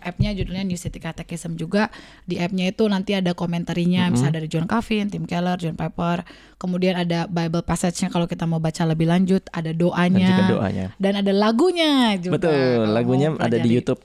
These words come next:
Speaker 2: ada di Spotify.
Speaker 1: Ya,
Speaker 2: Ya.
Speaker 1: betul. Dan ada di app-nya juga,
Speaker 2: Ayo,
Speaker 1: gitu.
Speaker 2: download, download.
Speaker 1: Iya, betul, betul. <laughs> Nah, terus tools, kalau untuk anak-anak, eh, sekarang kita lagi pakai ini. Eh,
Speaker 2: Iya.
Speaker 1: mirip juga kayak katekism,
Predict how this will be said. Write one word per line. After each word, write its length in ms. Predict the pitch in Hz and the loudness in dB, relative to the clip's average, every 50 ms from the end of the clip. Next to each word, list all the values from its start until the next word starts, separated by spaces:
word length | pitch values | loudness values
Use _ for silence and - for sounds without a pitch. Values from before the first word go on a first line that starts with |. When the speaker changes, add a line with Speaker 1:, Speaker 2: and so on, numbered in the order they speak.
| _ | _
Speaker 2:
ada 180 | _ - 123 117 113 | _ -2 -2 0 0
di 40 | 113 | -2
Spotify. 440 | - - 120 - 120 - - 95 90 90 | -2 -4 -4 -4 -4 -4 -2 -4 -4 -4
Speaker 1:
Ya, 80 | 110 - | -8 -8
Speaker 2:
Ya. 160 | 185 175 165 - 160 | -6 -6 -6 -6 -6
Speaker 1:
betul. 280 | 156 120 127 147 160 156 | -4 -2 -2 0 -2 0
Dan 140 | 165 214 247 | 0 0 0
ada 160 | 240 226 220 202 | 0 -2 -2 -2
di 80 | 202 | -4
app-nya 320 | 196 190 190 - 185 180 170 | -4 -6 -8 -8 -8 -8 -8
juga, 400 | 165 165 156 156 143 - - - - - - | -8 -8 -8 -10 -12 -12 -14 -18 -20 -18 -8
Speaker 2:
Ayo, 240 | 151 151 147 151 131 | -2 0 0 0 0
Speaker 1:
gitu. 80 | - | 0
Speaker 2:
download, 240 | 147 143 156 151 - | -2 -2 0 0 0
download. 260 | 143 147 156 - - - | 0 -2 -2 -2 -4 -6
Speaker 1:
Iya, 240 | - 226 240 220 208 | -2 0 0 0 0
betul, 320 | 190 202 208 240 226 214 226 | -2 -4 -6 -6 -8 -6 -6
betul. 240 | 247 240 220 202 208 220 - 233 196 202 202 190 - - - | -4 -4 -2 -4 -4 -4 -4 -4 -4 -4 -6 -10 -12 -8 -8
<laughs> 560 | - - - - - - 233 240 233 226 220 | -8 -8 -8 -8 -6 -6 -4 -4 0 2 2
Nah, 500 | 214 208 208 202 196 190 185 180 185 - - - | 4 4 4 4 4 4 4 2 2 0 -2 -2
terus 240 | 233 247 277 262 - | 0 0 0 0 -2
tools, 380 | - - - 247 240 247 240 - - - - - - | -4 -2 2 2 4 4 2 0 -4 -10 -12 -6 0
kalau 240 | 247 247 247 247 | 2 4 4 4
untuk 240 | 240 240 226 240 196 | 4 4 2 0 -2
anak-anak, 720 | 208 214 214 208 - 190 196 196 196 208 247 320 254 - - - _ _ _ _ _ _ _ - - _ _ _ - - 196 | -4 -6 -6 -8 -8 -10 -8 -8 -6 -4 -4 -6 -6 -8 -18 -20 _ _ _ _ _ _ _ -20 -20 _ _ _ -6 0 2
eh, 160 | 202 196 196 | 4 4 2
sekarang 400 | - - - 185 185 226 240 - | 0 -2 -2 0 2 2 2 0
kita 240 | 240 - 254 247 220 | -2 -6 -6 -8 -8
lagi 320 | 190 175 175 190 190 - | -8 -10 -12 -12 -14 -14
pakai 400 | - 185 190 - 185 156 180 185 | -14 -18 -16 -16 -18 -16 -16 -16
ini. 480 | 185 185 180 175 165 165 170 175 - _ _ - - - | -16 -18 -16 -16 -16 -16 -18 -20 -20 _ _ -20 -20 -14
Eh, 160 | - - 127 | -6 -2 0
Speaker 2:
Iya. 320 | 123 113 110 104 104 107 - | 0 0 0 0 0 0 0
Speaker 1:
mirip 320 | 185 190 202 214 220 196 | 0 0 0 -2 -2 -2
juga 240 | 214 196 233 233 - | -2 0 0 -2 -2
kayak 160 | 208 190 - | -4 -6 -6
katekism, 720 | 185 175 - - 175 - 180 175 165 190 190 208 226 247 | -8 -10 -8 -10 -10 -8 -8 -6 -4 -2 0 0 -2 -2